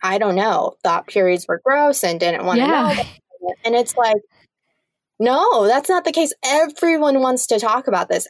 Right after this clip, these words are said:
Speaker 1: Everyone wants to understand it. Every single person I've talked to, nobody has been like, "Nah,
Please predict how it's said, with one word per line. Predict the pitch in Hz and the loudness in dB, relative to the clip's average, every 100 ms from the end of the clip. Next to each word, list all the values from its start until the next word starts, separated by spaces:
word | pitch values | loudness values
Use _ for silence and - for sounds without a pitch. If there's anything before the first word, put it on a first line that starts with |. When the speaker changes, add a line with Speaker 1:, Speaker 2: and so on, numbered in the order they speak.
| - | -2
Speaker 1:
Everyone | 262 285 302 285 254 | 0 2 2 4 4
wants | 233 214 | 2 0
to | 214 | -2
understand | 202 202 190 - 180 175 | -2 0 0 -2 -4 -2
it. | 160 - | -4 -2
Every | 233 240 254 | 0 0 -2
single | - 269 277 302 285 | -2 0 2 2 2
person | 269 254 240 | 0 0 0
I've | 214 | -2
talked | 220 180 | -4 -6
to, | 190 | -2
nobody | 185 233 285 339 302 | 2 2 2 2 2
has | 254 - | 0 0
been | 226 | -2
like, | 190 180 175 _ _ | 0 -2 -6 _ _
"Nah, | 180 156 156 | -4 -2 -4